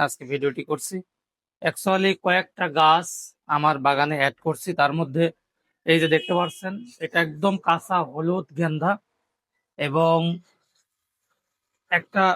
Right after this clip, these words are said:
লিটসের গাছ, যেটা অনেক উপকারী সালাদ এবং বার্গারের মাঝখানে দিয়ে থাকে, জানেন আপনারা। আর একটা আছে এই যে কমলা কালারের গেন্দা, দেখতে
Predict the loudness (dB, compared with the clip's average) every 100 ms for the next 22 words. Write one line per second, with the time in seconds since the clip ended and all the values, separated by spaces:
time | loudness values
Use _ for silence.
0 | -2 _ _ _ _ -2 0 2 0 0
1 | -2 2 2 0 -6 -14 -18 _ -20 -20
2 | -20 _ _ _ _ -4 0 2 0 -2
3 | -2 0 0 0 -2 0 0 0 -4 _
4 | -6 -4 0 0 2 2 2 0 -4 -6
5 | -8 -2 -2 -2 -4 -2 -2 -2 -4 -2
6 | -2 -2 -6 _ _ _ _ _ _ _
7 | _ _ 0 2 0 0 2 2 2 0
8 | -2 -2 _ _ _ _ _ _ _ _
9 | _ _ -2 0 0 0 2 4 2 2
10 | 0 0 -2 -2 -4 -4 -8 -8 -16 _
11 | _ _ _ _ _ _ _ _ _ _
12 | -18 -2 -2 -2